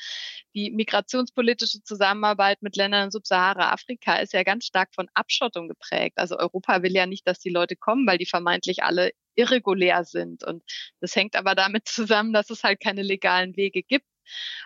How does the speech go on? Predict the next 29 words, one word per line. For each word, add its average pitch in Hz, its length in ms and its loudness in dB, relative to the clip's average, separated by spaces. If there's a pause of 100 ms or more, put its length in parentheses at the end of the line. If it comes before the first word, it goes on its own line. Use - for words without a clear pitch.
Und, 202 380 -2
ähm, 190 420 -2 (120)
es - 180 -2
ist - 320 -8 (220)
auch - 240 0 (160)
massiv 196 540 0
ungleich, 190 640 2
<laughs> - 0 -
wenn - 180 0
man 226 220 0 (400)
Menschen 202 380 0
nicht 208 280 -2 (320)
die 214 80 -2
Möglichkeit 208 640 0
gibt, 226 180 -2 (200)
äh, 185 400 4
nach 185 240 0 (100)
Europa 180 440 -2
einzureisen 165 800 -6
und 170 200 -10
da 180 300 4 (280)
versucht, 214 600 -2 (360)
eine 208 260 0
etwas 208 360 0
ausgewogenere 202 1000 -2
Zusammenarbeit 180 840 2 (200)
zu 196 140 -8
gestalten. 180 840 2 (380)
Ähm, 196 440 0